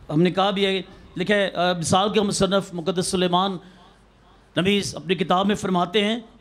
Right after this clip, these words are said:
कि खुदा शरीरों से दूर है पर वो सादकों की सुनता है। नाराज़ जो शरीर हैं, जो नाराज़ हैं, खुदा उनकी दुआ कभी सुनता नहीं है। और चौथी और आखिरी बात मैं आपके साथ शेयर करना चाहूँगा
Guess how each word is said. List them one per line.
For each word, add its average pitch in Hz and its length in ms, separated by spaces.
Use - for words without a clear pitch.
कि 202 80
खुदा 226 400
शरीरों 233 400
से 247 240
दूर 220 320
है 233 120
पर 240 300
वो 220 180
सादकों 190 540
की 160 160
सुनता 123 440
है। 113 260
नाराज़ 175 600
जो 180 180
शरीर 240 400
हैं, 202 400
जो 202 60
नाराज़ 208 560
हैं, 208 140
खुदा 185 300
उनकी 180 300
दुआ 151 240
कभी 165 400
सुनता 147 520
नहीं 139 280
है। 117 180
और 196 360
चौथी 262 260
और 254 80
आखिरी 220 240
बात 196 320
मैं 190 60
आपके 190 220
साथ 190 200
शेयर 190 220
करना 180 200
चाहूँगा 185 360